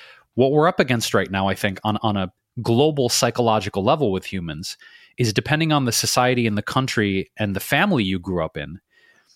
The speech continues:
there can be a massive bias against people that are different than you.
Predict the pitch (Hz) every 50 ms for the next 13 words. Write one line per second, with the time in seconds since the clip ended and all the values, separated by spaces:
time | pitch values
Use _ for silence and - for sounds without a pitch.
0 | _ _ _ _ 104 101 127 139 - 185 170 147 156 143 123 117 117 117 123 135
1 | 135 - - 127 104 - - 104 - 107 113 131 143 139 110 92 85 - - -
2 | - - - 117 104 117 117 123 127 - - - _ - 135 131 - 123 117 104
3 | 110 107 104 101 101 92 107 104 - - 95 82 - 90 85 82 73 78 -